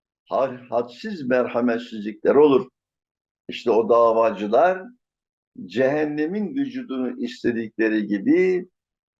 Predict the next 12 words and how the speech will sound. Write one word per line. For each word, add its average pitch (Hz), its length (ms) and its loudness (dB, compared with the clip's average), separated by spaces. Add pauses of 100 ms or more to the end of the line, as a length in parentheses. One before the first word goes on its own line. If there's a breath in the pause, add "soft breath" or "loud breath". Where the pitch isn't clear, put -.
İzzet-i 117 600 -2
Celal 117 580 2 (840)
ve 104 140 -2
Azameti 107 680 -4
Kemal, 101 600 0 (220)
Allah'ın 101 440 -4
yüceliği 101 640 -6
de, 104 320 2 (560)
büyüklüğü 127 720 -2
de 139 380 2 (580)
cehennemin 107 640 -2
vücudunu 117 800 -6